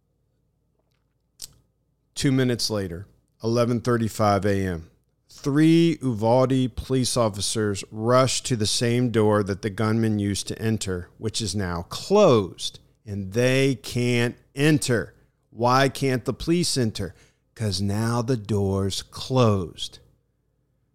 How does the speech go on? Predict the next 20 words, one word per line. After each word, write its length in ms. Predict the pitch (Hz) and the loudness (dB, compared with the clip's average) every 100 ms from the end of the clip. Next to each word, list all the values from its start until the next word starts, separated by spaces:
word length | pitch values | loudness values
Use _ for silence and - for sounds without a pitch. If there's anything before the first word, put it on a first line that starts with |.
| _ _ _ _ _ | _ _ _ _ _
So, 580 | - 139 127 113 98 92 _ _ _ _ _ _ _ _ _ - - - - - - - _ _ | -4 0 2 2 -2 -6 _ _ _ _ _ _ _ _ _ -14 -14 -16 -20 -20 -20 -20 _ _
um, 1600 | - 101 101 98 95 95 90 87 92 - - - - 65 113 110 _ _ | -2 0 2 0 -2 -2 -4 -6 -8 -10 -12 -12 -14 -16 -18 -20 _ _
it 160 | 113 101 | -10 -6
says 340 | - 127 113 | 0 0 0
that 200 | 123 98 | -2 -4
they 180 | 123 123 | 0 0
eventually 1400 | 104 95 101 135 175 - 170 156 156 139 120 117 101 - _ _ _ _ _ _ | 0 -4 -2 0 0 -2 -4 -2 -2 -2 -4 -6 -8 -12 _ _ _ _ _ _
enter. 760 | 127 151 139 107 95 90 101 113 - _ _ _ _ _ _ | 0 2 2 0 0 0 -4 -6 -14 _ _ _ _ _ _
I'm 100 | 113 | -14
not 160 | 110 104 | -8 -6
sure 260 | - 107 92 | -4 -4 -4
how. 520 | - 98 101 85 85 | -6 -6 -4 -6 -6
I 40 | |
don't 160 | 95 98 | -8 -8
know 60 | 101 | -8
if 80 | |
they 80 | - | -10
got 120 | 95 | -8
a 60 | 85 | -10
key. 560 | - - 107 90 95 | -12 -10 -8 -8 -12